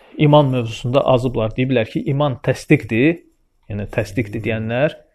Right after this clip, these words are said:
yəni azıblar bu cəhətdən də, yəni hansı ki, imana salıblar ancaq nəyi? Xəbəri.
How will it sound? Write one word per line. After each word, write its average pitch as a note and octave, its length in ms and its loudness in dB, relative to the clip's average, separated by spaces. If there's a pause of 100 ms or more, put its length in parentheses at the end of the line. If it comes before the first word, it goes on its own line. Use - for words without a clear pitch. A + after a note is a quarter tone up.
(360)
yəni B2 200 -4 (420)
azıblar C3+ 440 2
bu D3+ 80 4
cəhətdən A#2 440 0
də, C#3+ 160 4
yəni B2+ 260 -4
hansı C3 340 -2
ki, D3 160 0
imana D3 420 0
salıblar D3+ 500 2
ancaq C#3+ 360 -2
nəyi? B2+ 280 0
Xəbəri. B2+ 440 4